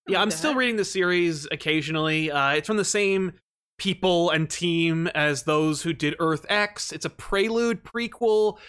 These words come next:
Speaker 1: retcon of Earth X and the Paradise series and all that. I'm,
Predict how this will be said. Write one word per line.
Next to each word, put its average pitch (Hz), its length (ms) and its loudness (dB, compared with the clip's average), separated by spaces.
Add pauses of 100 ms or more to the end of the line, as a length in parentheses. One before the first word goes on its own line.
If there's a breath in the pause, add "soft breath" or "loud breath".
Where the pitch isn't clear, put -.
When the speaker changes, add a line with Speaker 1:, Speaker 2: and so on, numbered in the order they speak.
(160)
Speaker 1:
retcon 214 640 0
of 226 240 2
Earth 240 280 0
X 233 380 0
and 202 160 -2
the 208 60 0
Paradise 190 520 0
series 170 400 -2
and 165 80 -6
all 165 120 -2
that. 165 240 -2 (300 loud breath)
I'm, 196 340 0